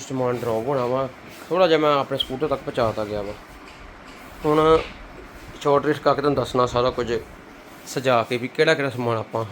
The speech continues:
ਲੈ ਕੇ ਜਾਣਾ ਵਾ ਅੱਠ ਦਿਨ ਦੇ। ਇੱਕ ਡੱਬੀ ਆਹ ਖਾ ਰਹੇ ਹਾਂ, ਜਿੱਥੇ ਸਾਡੇ ਮੈਮਰੀ ਕਾਰਡ ਤੇ ਸਾਡੇ ਕਾਰਡ ਵਗੈਰਾ ਇਹਦੇ 'ਚ ਹੋਣਗੇ। ਇੱਕ ਟੇਪ ਖੜਨੀ ਆ ਜੀ ਬਿਜਲੀ,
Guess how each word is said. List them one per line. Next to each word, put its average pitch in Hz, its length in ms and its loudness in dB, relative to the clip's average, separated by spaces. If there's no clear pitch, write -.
ਲੈ 123 220 2
ਕੇ 123 100 -4
ਜਾਣਾ 110 180 0
ਵਾ 120 180 0
ਅੱਠ 139 120 -4
ਦਿਨ 131 240 -6
ਦੇ। 117 120 -16
ਇੱਕ 139 140 -12
ਡੱਬੀ 123 280 -4
ਆਹ 135 140 4
ਖਾ 131 140 2
ਰਹੇ 117 140 4
ਹਾਂ, 117 60 -4
ਜਿੱਥੇ 120 220 -4
ਸਾਡੇ 127 180 2
ਮੈਮਰੀ 110 380 0
ਕਾਰਡ 127 300 4
ਤੇ 110 240 0
ਸਾਡੇ 113 500 0
ਕਾਰਡ 117 260 6
ਵਗੈਰਾ 113 420 2
ਇਹਦੇ 165 160 2
'ਚ 127 80 -4
ਹੋਣਗੇ। 104 360 -6
ਇੱਕ 131 140 -2
ਟੇਪ 127 320 0
ਖੜਨੀ 123 260 2
ਆ 120 40 4
ਜੀ 120 100 -2
ਬਿਜਲੀ, 113 540 -4